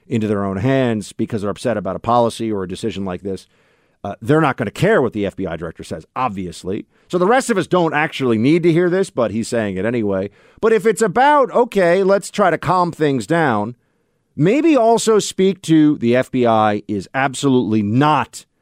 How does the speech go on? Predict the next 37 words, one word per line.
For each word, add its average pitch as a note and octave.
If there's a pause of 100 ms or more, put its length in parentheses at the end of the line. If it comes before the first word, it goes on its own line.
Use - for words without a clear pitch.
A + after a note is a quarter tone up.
(280)
taking C3+
orders C#3
from A2+
a G2 (420)
politicized C3
hack B2+
of G#2+
Merrick B2
Garland A#2+
when B2
it B2+
comes B2
to A#2+
this A2
raid. G#2 (760)
Uh, G2
this A#2
is A2+
not C3+
the A#2+
Praetorian B2
Guard. A2+
This A#2
is G2+
not B2+
regime C#3 (460)
security. B2 (800)
This B2+
is C3+
about A#2
something A#2+
else, A2+
or F#2+
re-, G2
regime A#2
in G#2+
perpetuity. A#2+